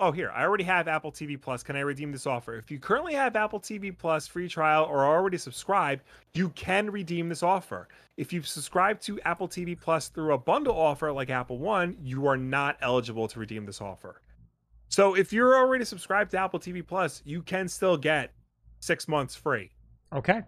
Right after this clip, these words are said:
Speaker 2: I will, uh,
Speaker 1: There you
Speaker 2: So,
Speaker 1: go.
Speaker 2: do I have to turn on my PlayStation five in order to do this? Can I do it on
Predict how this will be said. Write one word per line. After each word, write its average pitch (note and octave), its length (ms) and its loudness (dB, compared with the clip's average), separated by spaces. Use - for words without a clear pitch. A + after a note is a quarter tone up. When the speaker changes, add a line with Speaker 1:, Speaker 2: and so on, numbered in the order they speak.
Speaker 2:
I B2+ 140 0
will, C3 300 0
uh, C3 420 0
Speaker 1:
There B2+ 80 -12
you A2+ 60 -8
Speaker 2:
So, E3 180 4
Speaker 1:
go. F3+ 80 0
Speaker 2:
do - 80 2
I F3 80 4
have F#3+ 220 2
to F3 80 -4
turn D#3+ 320 0
on D3 180 0
my C3+ 100 -2
PlayStation B2+ 440 -4
five B2+ 200 0
in A#2 80 -6
order G#2+ 180 -2
to A2 60 -4
do A2 160 -2
this? D#3 160 -6
Can - 200 -6
I G2 60 -6
do A#2+ 180 -4
it A#2 80 -2
on A2 280 -4